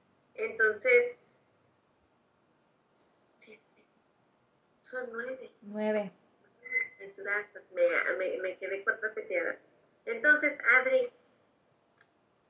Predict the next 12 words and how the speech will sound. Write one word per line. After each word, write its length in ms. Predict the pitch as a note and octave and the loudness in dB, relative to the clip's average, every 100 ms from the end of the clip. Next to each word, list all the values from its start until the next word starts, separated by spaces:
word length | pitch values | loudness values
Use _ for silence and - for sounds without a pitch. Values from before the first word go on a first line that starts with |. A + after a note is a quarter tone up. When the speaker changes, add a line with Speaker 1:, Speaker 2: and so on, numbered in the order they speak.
| _ | _
Speaker 1:
en 160 | - A3+ | -6 4
ese 400 | B3+ C4 D#4 D#4 | 6 6 4 0
sexto 460 | - D4+ - C#4 C4 | -2 -4 -2 -4 0
paso 360 | - - - _ _ _ _ | 0 0 -18 _ _ _ _
de 120 | G#3+ | -6
la 320 | G#3+ G3+ F#3 - | 0 2 2 -2
sexta 320 | A#3+ - B3+ | -14 -10 -6
bienaven-, 460 | B3 A3 G#3 - - _ - | -2 -2 2 0 0 _ -14
bienaventuranza, 680 | G3+ F#3+ F#3 F#3 F#3+ G3 G#3 | -2 2 2 2 0 0 -2
para 260 | - G3 G#3+ | 2 2 2
ese 180 | G#3+ - | -2 -10
entonces 400 | - C4 C4 | -6 -6 -6